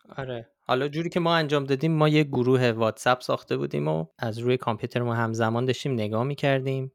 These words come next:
افشین که قبلاً پیشترم گفتی نوت برمی‌داشت، نوت برمی‌داشت از، اه، حرفایی که زده می‌شد. این خیلی کمک می‌کرد به ما، به خاطر اینکه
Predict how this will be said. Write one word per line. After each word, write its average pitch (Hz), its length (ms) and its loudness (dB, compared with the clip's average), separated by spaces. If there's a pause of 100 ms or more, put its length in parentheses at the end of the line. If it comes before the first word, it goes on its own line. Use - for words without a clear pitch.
افشین 120 560 -2
که 117 400 2 (160)
قبلاً 113 440 -2 (160)
پیشترم 110 480 -6
گفتی 107 580 -8
نوت 127 380 -2
برمی‌داشت، 117 720 0
نوت 139 460 0
برمی‌داشت 147 800 4
از، 127 520 -2 (280)
اه، 123 280 -4
حرفایی 120 480 2
که 131 120 0
زده 120 280 2
می‌شد. 120 280 -4
این 147 100 -2
خیلی 151 420 4
کمک 131 440 2
می‌کرد 127 340 2
به 127 100 0
ما، 123 180 2
به 120 80 4
خاطر - 260 -2
اینکه 139 400 -2